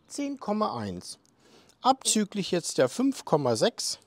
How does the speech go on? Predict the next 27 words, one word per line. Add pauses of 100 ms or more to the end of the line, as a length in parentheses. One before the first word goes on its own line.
(880)
des
Taras,
also
des
Eigengewichtes, (720)
sind
das
also
noch
gut (100)
vier, (240)
gute
vier
Kilogramm, (640)
die
an
Gas
hier
drinne
sind. (800)
Ja, (100)
so
einfach
geht
das. (800)
Ich
hoffe,